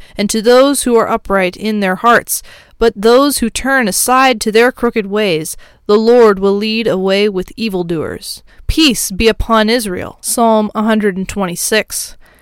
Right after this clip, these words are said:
When the Lord restored the fortunes of Zion, we were like those who dream. Then our mouth was filled with laughter,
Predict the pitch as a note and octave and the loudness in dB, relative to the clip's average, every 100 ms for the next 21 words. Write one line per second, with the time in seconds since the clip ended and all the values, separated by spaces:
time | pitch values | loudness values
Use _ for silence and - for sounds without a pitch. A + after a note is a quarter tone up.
0 | _ _ _ _ _ _ _ A3+ A#3+ C#4+ | _ _ _ _ _ _ _ 0 2 4
1 | D4+ C4 A#3 B3+ F#3+ E3 E3+ - - G3 | 2 2 4 4 4 2 -4 -12 -8 -4
2 | G3 - A#3 B3 B3 G3 - A3 A3 - | -4 -2 0 2 2 -2 -8 -2 -2 0
3 | G3 F#3+ - F#3 E3+ F3+ F3+ D#3+ D3+ D#3 | -4 -4 -6 -10 -6 -4 -4 -4 -8 -12
4 | - _ _ _ G#3 B3 B3 A3+ G#3+ F3+ | -18 _ _ _ -4 0 2 4 4 2
5 | F#3+ G3+ F#3 D#3+ E3 - F#3+ E3+ F3 F3+ | 0 0 0 -2 -6 -8 -8 -8 -8 -8
6 | D#3 D#3 E3+ - - - - G3 B3 C#4+ | -10 -12 -16 -20 -20 -20 -8 0 4 4
7 | D4 - A3 G#3+ A3 G3 F3 - - F#3+ | 0 0 2 2 2 0 -2 -10 -6 -6
8 | F#3+ - - C#4+ B3+ F#3+ F#3+ G3 G#3 A3+ | -4 -8 -4 0 0 -2 -6 -2 0 0
9 | - D#3+ - | -4 -12 -12